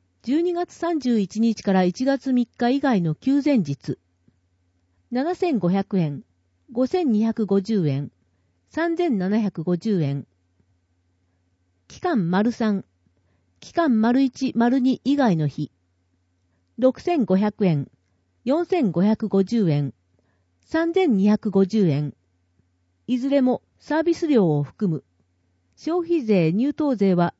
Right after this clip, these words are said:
別途お支払いください。利用日数、二泊三日まで。申し込み期間、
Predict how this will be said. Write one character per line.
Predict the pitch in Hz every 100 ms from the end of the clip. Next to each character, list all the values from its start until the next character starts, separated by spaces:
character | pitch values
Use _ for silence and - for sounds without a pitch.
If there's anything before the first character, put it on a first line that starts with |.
| -
別 | 220 330 -
途 | 165 -
お | 180
支 | 233
払 | 233 214
い | 202
く | 196
だ | 175
さ | 180 170
い。 | 135 _ _ _ _ _ _ _ _ _ _ _ _ _ _ _ _ _
利 | 220 247
用 | 359 370
日 | 370 359
数、 | - 165 160 143 _ _ _ _ -
二 | 285
泊 | 359 349 208
三 | 175 -
日 | - 214
ま | 196
で。 | 156 - _ _ _ _ _ _ _ _ _ _ _ -
申 | 214 349
し | -
込 | 359
み | 339
期 | - -
間、 | 208 143